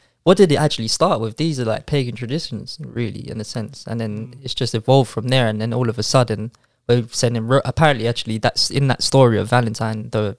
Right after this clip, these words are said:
Speaker 1: there was, like, the young couples came to the jail that Valentine was staying at, and they threw him roses, innit? And then
Speaker 2: Yeah.
Speaker 1: he just, like, there was, like, loads of roses outside the prison, apparently. But, um,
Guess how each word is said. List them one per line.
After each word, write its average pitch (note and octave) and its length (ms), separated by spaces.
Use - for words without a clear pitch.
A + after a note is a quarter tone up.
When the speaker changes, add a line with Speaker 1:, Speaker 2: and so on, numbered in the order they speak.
Speaker 1:
there A2 160
was, A2 260
like, A2 320
the B2+ 100
young C#3 320
couples A#2 520
came B2+ 260
to A#2 100
the A2 100
jail A#2+ 240
that A2+ 160
Valentine B2+ 520
was A2+ 100
staying C3+ 280
at, D#3 180
and G#2 260
they A2 360
threw C3 280
him A#2+ 240
roses, B2+ 480
innit? B2 200
And B2+ 100
then C#3+ 60
Speaker 2:
Yeah. A#2 120
Speaker 1:
he A#2+ 180
just, G#2+ 200
like, G#2+ 140
there A#2 100
was, G#2+ 100
like, G#2 180
loads A#2+ 240
of A2+ 80
roses A#2+ 460
outside - 320
the A2 60
prison, C#3 440
apparently. - 360
But, A#2 200
um, A#2+ 460